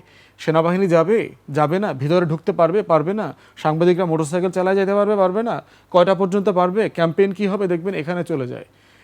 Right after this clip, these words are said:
নির্বাচনের সবচেয়ে গুরুত্বপূর্ণ এলিমেন্ট হচ্ছে আপনার ভোটার, আপনার দেশে ভোটার আছে কিনা, যেটা নিয়ে আমি বারবার বলেছি। বাংলাদেশে তালিকাবদ্ধ ভোটার নাগরিক আকারে নাই, চিন্তার ভোটার নাই এখানে। এখানে ফুসপানির ভোটার আছে, যারা কেনাবেচা হয়।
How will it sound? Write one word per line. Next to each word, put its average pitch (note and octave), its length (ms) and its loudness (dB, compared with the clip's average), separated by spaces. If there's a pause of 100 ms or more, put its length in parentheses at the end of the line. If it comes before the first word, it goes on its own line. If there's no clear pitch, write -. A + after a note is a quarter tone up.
(180)
নির্বাচনের F#3+ 680 4
সবচেয়ে A#3+ 560 -6
গুরুত্বপূর্ণ G3 580 0
এলিমেন্ট F3 380 -2
হচ্ছে F3 220 -6
আপনার C#3+ 260 -6
ভোটার, B2+ 360 -8 (420)
আপনার C#3+ 240 -6
দেশে D3+ 180 -6
ভোটার D3 280 -2
আছে C3+ 220 -6
কিনা, C3 200 -10
যেটা D3+ 180 -6
নিয়ে D#3 120 -4
আমি D3+ 100 -4
বারবার D3+ 320 0
বলেছি। B2 420 -10 (500)
বাংলাদেশে D#3+ 640 2 (120)
তালিকাবদ্ধ F3+ 720 2
ভোটার E3+ 440 0 (400)
নাগরিক F3+ 380 2
আকারে E3 260 -2
নাই, A#2+ 300 -6 (680)
চিন্তার G#3+ 380 4
ভোটার F3 320 -2
নাই D3 280 0
এখানে। B2 320 -8 (360)
এখানে F#3+ 220 0
ফুসপানির G#3+ 440 2
ভোটার D3+ 300 0
আছে, - 260 -10 (440)
যারা F3 180 2
কেনাবেচা G3+ 460 2
হয়। A#2 260 -10